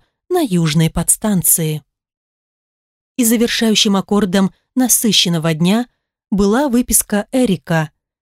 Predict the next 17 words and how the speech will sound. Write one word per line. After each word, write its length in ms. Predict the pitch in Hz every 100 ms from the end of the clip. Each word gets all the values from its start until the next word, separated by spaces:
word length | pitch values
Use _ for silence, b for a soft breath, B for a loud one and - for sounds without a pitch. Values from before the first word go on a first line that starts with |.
| _ -
Сесиль 460 | 226 240 247 226 -
очень 360 | 254 240 214
сожалела, 720 | 196 202 190 196 233 233 180 - b
что 320 | - - 202 -
на 180 | 196
энергоцикле 920 | 196 196 180 185 - 269 254 233 233 - _
не 120 | 247
довезёшь 500 | 226 208 214 226 269
цветы, 540 | - 175 170 190 180 165 _ _ -
а 100 | 254
то 140 | 302
бы 120 | 233
встретила 500 | 226 - 208 202 190
напарника 760 | 185 180 - 233 247 247 - 240 - _ -
по 100 | 190
всем 320 | - 196 180
правилам. 600 | - 254 196 160 160 147